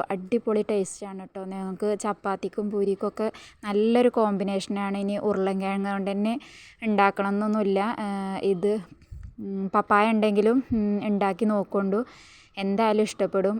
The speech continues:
അപ്പോൾ എല്ലാവരും ഒന്ന് ട്രൈ ചെയ്തിട്ടൊന്ന് ഫീഡ്ബാക്ക് അറിയിക്കുക ട്ടോ. അതുപോലെ തന്നെ വീഡിയോ നിങ്ങൾക്ക് ഇഷ്ടമായാൽ എന്തായാലും നിങ്ങളൊന്ന് ലൈക്ക് ചെയ്യുക. നിങ്ങൾ ലൈക്ക് ചെയ്താലേ,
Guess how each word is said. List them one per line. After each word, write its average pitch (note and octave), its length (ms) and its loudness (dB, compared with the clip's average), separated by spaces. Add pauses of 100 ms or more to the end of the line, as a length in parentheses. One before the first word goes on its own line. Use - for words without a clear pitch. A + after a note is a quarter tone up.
അപ്പോൾ G3+ 180 -2
എല്ലാവരും G3 420 2
ഒന്ന് G#3+ 160 0
ട്രൈ G#3 280 0
ചെയ്തിട്ടൊന്ന് G3+ 580 -2
ഫീഡ്ബാക്ക് F#3+ 540 -2
അറിയിക്കുക F#3+ 420 -2
ട്ടോ. F#3+ 180 -4 (440)
അതുപോലെ F#3+ 440 0
തന്നെ G3+ 300 -2
വീഡിയോ G3+ 300 4
നിങ്ങൾക്ക് G3+ 280 0
ഇഷ്ടമായാൽ G3 580 0 (180)
എന്തായാലും G3+ 480 0
നിങ്ങളൊന്ന് G3+ 440 0
ലൈക്ക് F3+ 360 2
ചെയ്യുക. G#3 400 4
നിങ്ങൾ G3+ 280 0
ലൈക്ക് G3+ 300 2
ചെയ്താലേ, G3 460 0